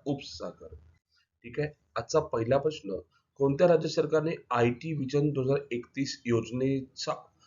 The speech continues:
मसुदा तयार केला आहे? तर केरळ राज्याने हा मसुदा तयार केला आहे. केरळची स्थापना एक नोव्हेंबर एकोणीसशे छप्पन्न,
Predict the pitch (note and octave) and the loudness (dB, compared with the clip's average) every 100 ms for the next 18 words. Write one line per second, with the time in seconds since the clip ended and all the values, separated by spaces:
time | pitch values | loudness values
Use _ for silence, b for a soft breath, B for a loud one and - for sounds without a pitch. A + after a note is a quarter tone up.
0 | b - B2+ C3+ - F3 F#3 F#3 C3+ A#2 | b -4 8 8 8 0 0 -2 -2 -2
1 | B2 C#3 - A2+ G#2 A2 A#2 - C3+ A#2 | -2 -4 -10 -10 -8 -10 -12 -12 -12 -10
2 | - - - A2+ - G#2+ A2 C3 D#3 E3+ | -12 -12 -6 -6 -6 -4 2 6 6 2
3 | b b - - A2 G2 - C#3 D3 A2+ | b b -8 0 0 0 -2 0 2 2
4 | G2 - - A#2+ A#2+ G#2+ - A#2 B2+ C3 | -2 -8 -6 0 2 2 0 -4 -2 -2
5 | G#2+ G2+ A2 - G#2 F#2+ A2+ - - - | -2 -2 -2 -6 -8 -4 -4 -4 -8 -8
6 | G#2+ B B B - C3 C3+ C#3 D#3 - | -12 B B B -2 2 4 4 2 0
7 | B2 A2 - D#3 D#3 - A#2 - A#2+ A2 | 4 4 2 -2 -2 -8 -6 -2 0 0
8 | C3 D3+ - - B2 A#2 G#2+ B2 - B2 | 0 0 -2 -6 -6 -6 -6 -8 -4 -4
9 | - D#3+ B2+ | -2 -2 0